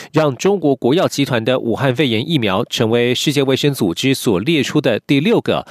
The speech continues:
紧急用途清单的疫苗。目前世卫组织已经将辉瑞、B N T、莫德纳、交生所生产的疫苗，以及在印度和韩国不同地点生产的A Z疫苗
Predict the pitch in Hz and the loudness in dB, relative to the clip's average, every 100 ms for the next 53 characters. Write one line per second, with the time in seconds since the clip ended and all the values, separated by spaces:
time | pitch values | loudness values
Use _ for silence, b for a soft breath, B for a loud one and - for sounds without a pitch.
0 | B - 135 110 98 123 143 208 139 90 | B -4 -2 0 -2 0 2 0 0 -2
1 | 95 - 165 165 165 151 123 196 110 131 | -4 -2 0 2 2 2 0 0 0 0
2 | 139 - _ B B B - 277 - 156 | -2 -4 _ B B B 0 2 2 0
3 | - 226 185 107 101 156 151 117 147 143 | 2 2 2 2 0 0 -2 -2 -4 -2
4 | 151 151 - 180 175 135 165 160 147 - | -2 0 0 2 2 0 0 0 0 -2
5 | 165 170 B B 185 196 101 113 143 95 | 0 0 B B 0 0 0 0 -2 -2
6 | b b b _ - 190 196 190 185 185 | b b b _ -4 0 0 0 0 0
7 | - - 104 95 170 165 98 - 190 113 | -2 0 0 0 -2 -2 -4 -2 -2 0
8 | 87 104 - 117 135 156 131 208 214 147 | 0 -2 -2 0 0 0 -2 0 -2 2
9 | 170 139 143 117 107 139 127 120 190 120 | 0 0 -2 -2 -4 0 0 0 0 -2
10 | 127 98 113 80 - 180 180 - 85 85 | -2 -2 0 -2 -2 -2 -2 -2 -4 -2
11 | 170 180 175 156 202 196 98 82 107 | 0 0 0 0 0 -2 0 0 -2